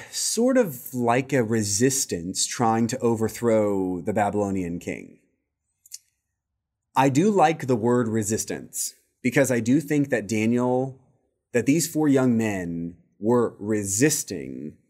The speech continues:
the Babylonian authorities. I think it's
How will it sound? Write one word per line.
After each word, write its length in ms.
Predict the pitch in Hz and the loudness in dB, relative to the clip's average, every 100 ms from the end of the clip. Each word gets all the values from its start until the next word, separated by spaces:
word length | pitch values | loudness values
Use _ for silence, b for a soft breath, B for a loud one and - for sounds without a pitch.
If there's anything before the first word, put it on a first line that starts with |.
| _ _ _ | _ _ _
the 100 | 117 | -4
Babylonian 680 | 101 113 110 113 113 110 107 | 0 2 2 0 0 0 -2
authorities. 800 | 101 101 80 58 50 - - - _ _ _ _ _ _ _ _ _ | -4 -4 -4 -6 -12 -16 -16 -16 _ _ _ _ _ _ _ _ _
I 120 | 117 | -2
think 280 | 117 165 214 | 0 0 2
it's 320 | 220 - - | 0 0 -6